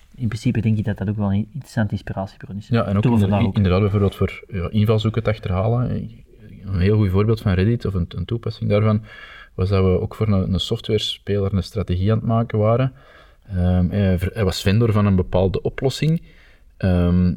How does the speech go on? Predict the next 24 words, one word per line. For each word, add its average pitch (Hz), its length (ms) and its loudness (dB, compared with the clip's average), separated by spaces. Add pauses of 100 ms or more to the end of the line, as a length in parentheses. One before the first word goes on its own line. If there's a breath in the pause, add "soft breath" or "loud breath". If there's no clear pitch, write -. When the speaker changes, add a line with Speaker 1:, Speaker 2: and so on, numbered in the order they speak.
Speaker 2:
en 95 240 2
we 92 80 4
hebben 107 220 2
in 113 120 2
die 98 120 2
fora 113 320 2
gevonden 104 420 2
dat 101 160 0
die, 87 300 0 (240 soft breath)
eh, 85 380 -2
de 98 100 -4
partij 104 600 0
dat - 140 -8
de - 80 -4
oplossing 101 400 0
zou 90 120 2
moeten 92 200 0
implementeren, 101 720 0 (560 loud breath)
dat 104 160 0
die 101 120 2
wel 82 160 0
technisch 113 340 -2
moet - 140 -2
zijn. 190 220 -2